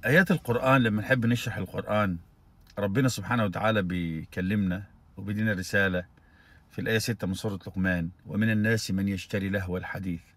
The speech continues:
بعضهم قال لهو الحديث اللي هو الكلام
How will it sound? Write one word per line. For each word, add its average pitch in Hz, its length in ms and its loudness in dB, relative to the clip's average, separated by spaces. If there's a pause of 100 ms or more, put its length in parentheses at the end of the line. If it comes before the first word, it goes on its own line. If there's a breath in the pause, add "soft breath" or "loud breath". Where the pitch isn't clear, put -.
(720 loud breath)
بعضهم 143 380 4
قال 175 240 4
لهو 160 200 8
الحديث 131 420 0 (280)
اللي - 160 0
هو 196 140 2
الكلام 143 540 4